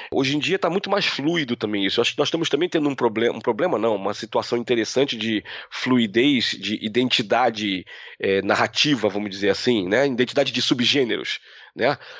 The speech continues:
É, na ficção científica, porque a ficção científica ela se tornou uma coisa que já vários pesquisadores, como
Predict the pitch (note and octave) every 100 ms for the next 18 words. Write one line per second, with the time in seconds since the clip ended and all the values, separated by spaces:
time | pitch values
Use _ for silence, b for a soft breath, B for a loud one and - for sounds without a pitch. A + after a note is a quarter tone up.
0 | B B B G2+ G#2 G#2 F#2+ G#2 - -
1 | - G#2+ G2 F2+ F2 - - - G2+ G2+
2 | - G#2+ G#2+ - - C#3+ C#3 F3 - G3
3 | - - A2+ A2+ G#2+ - B2+ A2 F#2 F#2
4 | G2 F#2 A#2+ A2 - - G2 F2 F2 G#2
5 | F#2+ - F2+ E2+ D#2+